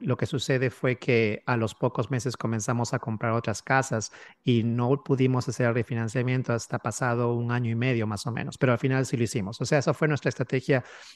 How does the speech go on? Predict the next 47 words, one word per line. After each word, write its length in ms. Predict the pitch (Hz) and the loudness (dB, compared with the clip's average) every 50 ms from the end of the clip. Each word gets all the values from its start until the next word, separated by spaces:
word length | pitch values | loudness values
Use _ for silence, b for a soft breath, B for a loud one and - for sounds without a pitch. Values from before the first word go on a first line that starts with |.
| B _ - | B _ 2
eh, 320 | 135 123 117 117 117 - | 4 4 4 4 2 2
de 160 | 139 123 123 - | 0 -2 0 0
comprar 320 | - 117 110 - 127 123 | 0 0 2 2 4 4
una 180 | 127 127 120 117 | 4 4 2 2
casa. 400 | - 135 131 123 - 127 123 - | 2 2 2 2 2 0 0 0
En 200 | - 123 131 151 | 0 0 2 2
ese 180 | 151 - 170 | 0 0 -2
caso, 320 | - - 151 139 - 156 139 | 0 2 0 2 2 0 -2
como 240 | - - 120 123 | 0 -2 -2 0
era 140 | 123 123 131 | 0 0 0
del, 340 | 127 120 113 113 117 123 - | 0 0 0 0 -2 -2 -4
del 240 | - 123 120 117 117 117 | -4 -4 -2 0 0 0
M 120 | 123 123 | 0 0
L 220 | 113 113 117 131 | 0 2 2 2
S, 180 | 123 - - B B B B B B B | 2 0 -2 B B B B B B B
eh, 300 | - 131 127 117 117 113 | 0 2 4 4 4 2
la 140 | 117 117 117 | 2 0 0
casa 260 | - - 120 - 127 | 0 -2 -2 0 0
no 160 | 113 120 117 113 | 0 0 0 0
requirió 480 | 127 117 - - - 123 120 117 113 | 0 -2 -4 -4 -6 -2 0 0 0
muchas 400 | 117 113 120 120 - - 127 113 | 0 0 -2 -4 -4 -4 -4 -2
renovaciones 800 | 123 117 110 107 107 104 98 - - 147 156 135 117 117 117 - B B B B B B _ - | -2 -2 -2 -2 -4 -4 -4 -2 0 2 2 2 0 -2 -4 -8 B B B B B B _ -2
y 120 | - 117 | 0 0
rápidamente, 1040 | 107 113 123 131 - - 131 117 113 113 117 120 123 123 113 - 123 117 113 113 - | 2 2 2 2 2 2 2 4 4 2 2 0 0 0 0 0 0 0 0 0 -2
como 180 | - 113 113 | -4 -4 -4
estaba 300 | 113 - - 127 117 117 | -4 -4 -4 -2 -2 -2
en 80 | 113 113 | -2 -2
una 160 | 117 117 110 | -2 -2 0
buena 260 | 107 113 117 113 113 | 0 0 0 0 -2
zona, 320 | 101 - - 123 120 117 110 | -2 -2 0 0 0 0 -2
zona 200 | - 135 120 113 | -4 -4 -4 -4
atractiva 460 | 110 - 117 - - - 127 113 113 | -4 -6 -8 -8 -4 -2 -2 -2 -2
para 160 | - 110 113 | -2 -4 -4
las 140 | 113 113 - | -4 -6 -6
personas, 600 | - 123 113 - - 143 135 123 117 113 - B B B B B B B _ | -6 -8 -6 -2 0 0 0 0 0 -4 -6 B B B B B B B _
eh, 520 | - 143 120 113 113 107 107 110 113 - _ - | 0 0 2 2 2 2 0 0 -2 -6 _ -4
pudimos 480 | - 127 117 123 123 120 120 117 - | 0 0 2 2 2 2 0 0 -2
encontrar 440 | 131 117 107 - 113 107 - 120 113 | -2 -2 -2 -2 -4 -2 0 0 0
a 60 | 110 | 2
alguien 200 | 113 117 117 110 | 0 0 -2 -2
que 100 | - 120 | -2 -2
la 120 | 113 110 107 | -2 -2 -2
re-, 160 | 113 131 - - | -4 -8 -8 -8
que 120 | - 117 | -6 -4
la 100 | 110 107 | -4 -4
quisiera 440 | - - 113 - - 143 117 113 110 | -4 -6 -6 -6 -4 -2 -2 -2 -2
est-, 140 | 101 - | -4 -6